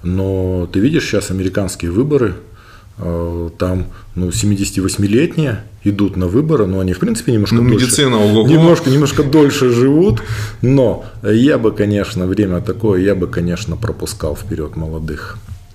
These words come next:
Speaker 1: Молодые, более свободные. Мир, а,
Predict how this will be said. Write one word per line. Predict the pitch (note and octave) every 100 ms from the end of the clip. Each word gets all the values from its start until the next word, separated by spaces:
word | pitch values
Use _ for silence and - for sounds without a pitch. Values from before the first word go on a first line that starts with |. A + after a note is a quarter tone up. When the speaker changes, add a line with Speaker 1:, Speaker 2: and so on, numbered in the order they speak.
| - -
Speaker 1:
Молодые, | F2 F#2 F#2 F#2+ E2+
более | F#2 G2 E2+ D#2
свободные. | - F#2 A2 E3+ D3 C3+ A#2+ - - - -
Мир, | F#2+ G#2 B2 C3 - - - - G#2
а, | F#2 F#2 F2+